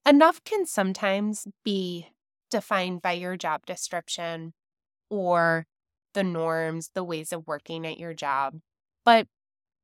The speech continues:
usually it's not. Usually we have this sort of murky, elusive, moving target of enough that is more of a feeling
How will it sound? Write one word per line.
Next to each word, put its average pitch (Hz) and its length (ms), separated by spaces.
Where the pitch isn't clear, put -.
usually 294 600
it's - 200
not. 160 280
Usually 262 840
we 214 340
have 196 320
this 185 220
sort 185 320
of 165 100
murky, 185 1120
elusive, 170 1400
moving 214 540
target 175 560
of 175 220
enough 170 800
that 226 180
is 214 160
more 202 260
of 202 80
a 190 100
feeling 202 1040